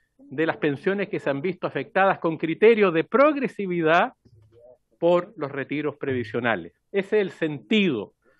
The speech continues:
de ese fondo, que de alguna manera debiera enlazar con la reforma previsional, si uno entiende la lógica de lo que ocurre. ¿Y por qué es importante que se apruebe? El otro día faltó un voto, solo el del diputado Zafirio, ¿ah?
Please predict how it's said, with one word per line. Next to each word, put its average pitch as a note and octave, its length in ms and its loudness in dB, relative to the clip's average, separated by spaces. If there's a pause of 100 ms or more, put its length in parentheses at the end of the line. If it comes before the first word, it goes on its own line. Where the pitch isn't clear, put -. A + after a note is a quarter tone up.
(300)
de C#3+ 180 2
ese D3+ 200 -2
fondo, A#2+ 640 0
que C#3 120 0
de C#3+ 80 2
alguna E3+ 280 -2
manera E3+ 340 -2
debiera D#3+ 320 -4
enlazar E3 400 -8
con D#3+ 120 -10
la D3 80 -6
reforma D3+ 400 -6
previsional, C3+ 760 -4 (580)
si - 120 -6
uno D#3 320 0
entiende D3 520 -2
la C3+ 100 0
lógica C3 440 -2
de A#2+ 100 0
lo B2 120 -4
que C3+ 100 -2
ocurre. C3 440 2 (880)
¿Y F#3+ 80 -2
por F#3 260 2
qué D#4 100 4
es C#4 60 8
importante F#3+ 640 2
que D3+ 100 -10
se D3+ 120 -6
apruebe? D3 320 0
El G3+ 60 2
otro A3 160 2
día A3+ 140 4
faltó G3+ 300 -2
un G3+ 120 -6
voto, G#3+ 340 2 (160)
solo G3+ 280 -6
el F#3 100 -6
del D#3+ 120 -6
diputado D3+ 420 0
Zafirio, D3 560 -6 (120)
¿ah? C#3 240 -8